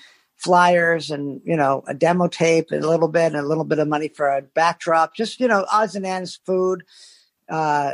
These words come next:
it ma-, just, I made it a little easier for them to get to the next gig. Uh, but th-, they, they, they had, they had that,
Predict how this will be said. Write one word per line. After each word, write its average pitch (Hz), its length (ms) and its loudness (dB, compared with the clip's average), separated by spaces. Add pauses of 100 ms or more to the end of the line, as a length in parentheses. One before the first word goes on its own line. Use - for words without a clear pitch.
it 180 120 -4
ma-, 220 140 0
just, 285 260 -2
I 240 120 4
made 254 200 2
it 240 80 -6
a 226 80 2
little 220 240 4
easier 196 380 2
for 180 140 -4
them 175 200 2
to 165 60 -4
get 160 200 2
to 160 60 -6
the 151 120 -4
next 147 340 -4
gig. 127 300 -4 (680)
Uh, 165 300 2
but 202 300 2 (360)
th-, 175 180 -6
they, 202 200 0
they, 220 300 0
they 220 380 2
had, 196 600 0
they 208 200 -2
had 196 400 -4
that, 139 280 -4